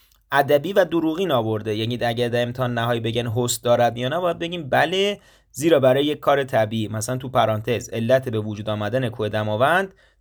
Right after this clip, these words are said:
دلیلی ادبی، توی پرانتز مشت زدن، اه، زمین به آسمان، آ، پرانتز بسته آورده است. داریم پنج شیش بیت حسن تعلیلی داریم. یا، اه، مثلاً علت وجود برف روی کوه. خب آقا برف این باره میشینه دیگه.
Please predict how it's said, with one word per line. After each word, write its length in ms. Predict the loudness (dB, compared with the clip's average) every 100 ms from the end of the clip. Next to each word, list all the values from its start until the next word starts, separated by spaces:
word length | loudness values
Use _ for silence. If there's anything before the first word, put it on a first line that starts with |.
| 0
دلیلی 440 | 2 2 0 -2
ادبی، 500 | -2 -2 -2 -2 -4
توی 240 | -6 -6 -2
پرانتز 680 | 0 2 0 0 0 0 -2
مشت 220 | -4 -2
زدن، 640 | -2 0 -2 0 -2 -4 -8 _ _ _ -6
اه، 260 | 0 0
زمین 360 | 2 0 0 0
به 80 | 2
آسمان، 520 | 2 0 0 2 2
آ، 180 | 0 -4
پرانتز 520 | -6 -4 -4 -4 0
بسته 300 | 0 2 4
آورده 440 | 6 4 -4 -6
است. 300 | -10 -10 -12 _ _ _ _
داریم 280 | 6 6 6
پنج 200 | -6 -6
شیش 220 | -6 -8
بیت 200 | -8 -6
حسن 360 | -4 -4 -4 -6
تعلیلی 440 | -6 -4 -4 -2
داریم. 420 | 4 4 2 -4 -12 _ _ 6
یا، 440 | 10 12 10 0 -10
اه، 160 | -8
مثلاً 440 | -6 -6 -4 -6 -6
علت 400 | -6 -2 -2 -2 -6
وجود 380 | -4 -2 0 6
برف 280 | 6 6
روی 160 | 0 -6
کوه. 220 | -6 -6
خب 60 | 0
آقا 200 | 2 2
برف 380 | 4 4 2 -4
این 80 |
باره 200 | -2 -2
میشینه 380 | -2 -4 -4 -4
دیگه. 420 | -6 -4 -4 -6